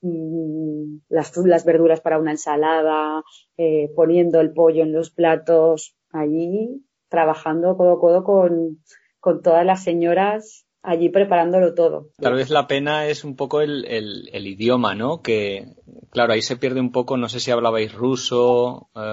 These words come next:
Speaker 2: o al-, o algo, pero qué pena, ¿no? Porque son gente muy hospitalaria, muy abierta y a veces, bueno, está la,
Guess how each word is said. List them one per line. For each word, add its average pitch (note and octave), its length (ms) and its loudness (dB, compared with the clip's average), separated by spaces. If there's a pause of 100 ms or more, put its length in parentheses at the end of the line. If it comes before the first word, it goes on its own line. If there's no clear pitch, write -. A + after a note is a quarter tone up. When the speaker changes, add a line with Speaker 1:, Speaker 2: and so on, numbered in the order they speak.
(140)
Speaker 2:
o A2 280 -4
al-, A2 200 0
o A2 180 -4
algo, A#2+ 340 -2
pero G#2+ 420 -4 (420)
qué B2 140 -4
pena, A2+ 320 -2
¿no? B2 180 -4
Porque G2+ 720 -8 (220)
son A#2 260 -6
gente B2 320 -4
muy B2 240 0
hospitalaria, A#2+ 640 -2
muy A#2 160 -2
abierta A#2 680 0
y A2 120 -8
a G#2 80 0
veces, A2+ 640 -6
bueno, G#2 320 -4
está G2+ 240 -6
la, G2+ 440 -4